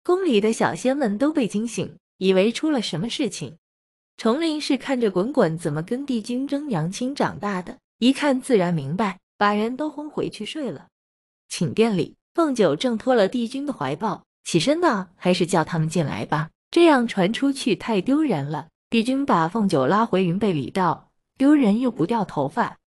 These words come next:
小白还是陪我。”次日，折腾了一夜也没砸开爹娘房门的双胞胎，很郁闷的吃过早饭，无精打采的去学堂上课。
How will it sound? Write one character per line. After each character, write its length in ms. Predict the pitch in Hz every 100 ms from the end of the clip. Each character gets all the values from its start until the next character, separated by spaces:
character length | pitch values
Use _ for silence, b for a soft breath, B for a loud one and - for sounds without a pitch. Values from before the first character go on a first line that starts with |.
| -
小 220 | - 180
白 240 | 180 185
还 200 | 240 226
是 100 | 233
陪 240 | 277 185 220
我。” 300 | 254 - - _ _ _ -
次 240 | - 269
日， 220 | 196 156 - _
折 160 | - 330
腾 180 | 302 226
了 160 | 202
一 140 | 175 220
夜 160 | 294
也 120 | 233 180
没 220 | 165 202
砸 220 | 190 175
开 260 | - 226 240
爹 220 | 269 277
娘 280 | 247 196 226
房 240 | 180 165
门 180 | 233 208
的 100 | 190
双 240 | 254 254
胞 160 | 254 233
胎， 340 | - 208 208 - _
很 240 | - 190 180
郁 180 | 302 311
闷 180 | 285
的 120 | 208 170
吃 200 | - 254
过 140 | 226
早 220 | 196 139
饭， 280 | - 220 151 _ _
无 140 | 226 277
精 220 | 311 339
打 200 | 202 233
采 220 | - 165
的 140 | 160
去 260 | 160 220 156
学 240 | - 165
堂 260 | 208 165 180
上 240 | 196 190
课。 300 | 175 262 -